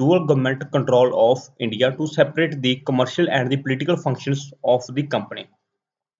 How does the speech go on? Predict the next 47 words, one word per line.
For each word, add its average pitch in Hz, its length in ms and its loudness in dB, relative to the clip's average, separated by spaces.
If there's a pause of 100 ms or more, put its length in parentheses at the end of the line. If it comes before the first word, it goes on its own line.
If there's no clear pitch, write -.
(300)
ਠੀਕ 131 200 -2
ਆ। 156 140 6 (380)
ਇਹ 160 180 6
ਜਿਹੜਾ 185 200 6
ਹੈਗਾ 185 420 8 (440)
ਪਿਟਸ 160 200 2
ਇੰਡੀਆ 170 180 6
ਐਕਟ 165 160 2
ਪਾਸ 131 340 4
ਕਰਿਆ 139 180 4
ਗਿਆ 143 140 4
ਕਿਉਂਕਿ 147 400 -2
ਇਹਨੇ 160 240 2
ਜਿਹੜਾ 156 140 0
ਹੈਗਾ 160 140 4
ਡੂਅਲ 143 300 4
ਗਵਰਨਮੈਂਟ, 139 480 2 (300)
ਮਤਲਬ 120 300 -2
ਕਿ 123 160 0
ਡੂਅਲ 123 240 0
ਗਵਰਨਮੈਂਟ 139 340 2
ਫਾਰਮੇਸ਼ਨ 113 540 0 (280)
ਕਰੀ 104 180 -2
ਸੀ 107 160 -6
ਇਹਦੇ 131 180 2
under, 131 220 0 (220)
ਪਿਟਸ 123 200 2
ਇੰਡੀਆ 117 180 0
ਐਕਟ 117 160 -4
ਦੇ 117 100 0
under, 117 220 -2 (360)
ਤੇ 151 100 4
ਜਿਹਦੇ 147 260 2
'ਚ 160 380 4
ਕਮਰਸ਼ੀਅਲ 135 420 4
ਤੇ 170 60 -2
ਪੋਲੀਟੀਕਲ 151 400 0
ਫੰਕਸ਼ਨ 143 320 0
ਸੀ 135 140 0
ਜਿਹੜੇ 143 140 2
ਕੰਪਨੀ 143 360 0
ਦੇ, 139 160 0 (260)
ਉਹਨਾਂ 139 160 6
ਨੂੰ 180 100 6
ਸੈਪਰੇਟ 127 400 2
ਕਰਿਆ 104 240 4
ਗਿਆ। 95 160 -2